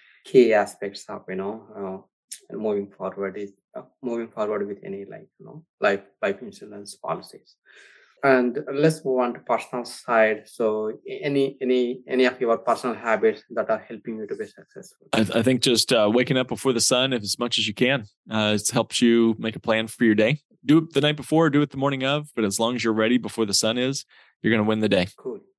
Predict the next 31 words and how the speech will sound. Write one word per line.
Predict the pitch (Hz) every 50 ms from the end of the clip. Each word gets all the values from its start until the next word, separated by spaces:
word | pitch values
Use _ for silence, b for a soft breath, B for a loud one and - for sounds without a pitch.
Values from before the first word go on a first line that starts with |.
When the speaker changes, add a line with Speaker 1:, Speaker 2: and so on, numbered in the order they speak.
| _ _ _ _
Speaker 1:
A-, | 135 135 - -
any | 147 147 151
personal | 151 - - 123 117 - - - 139 131
learning | 120 117 117 117 113 120 127 127 127 120
or | 113 110
personal | 110 - 113 107 - - 131 123 113 101
decision | 104 117 113 117 - 123 - - 120 110 101
that | 107 113 107 - _
you | 107 107 104 -
took | 123 107 - - _ _ _ _ _ _ _ _ _ _ _
have | - - 117 117 107
major | 110 107 110 107 113 113
impact | 104 107 98 104 101 98 -
on | 110 98
your | 98 95 92 - -
life? | - - - - -
Speaker 2:
I | 170
think | 214 381 381 330 -
anticipating | 233 170 147 - 180 180 - 180 - 180 175 151 127
consequences | 113 127 131 127 - - - 117 110 104 - - 95 92 92 - - - -
is | 113 113 101 -
the | 117
big | 104 117 113
one. | 101 101 95 92 92 98 - _
You | - 113
know, | 117
people | 98 - - 135 131 - 123 113 110 104 -
typically, | - - 135 - 131 - 120 113 107 107 101 104 _ _ _ _
and | 117 117
myself | 123 160 175 170 - 220 208 -
too, | - 240 202 113 87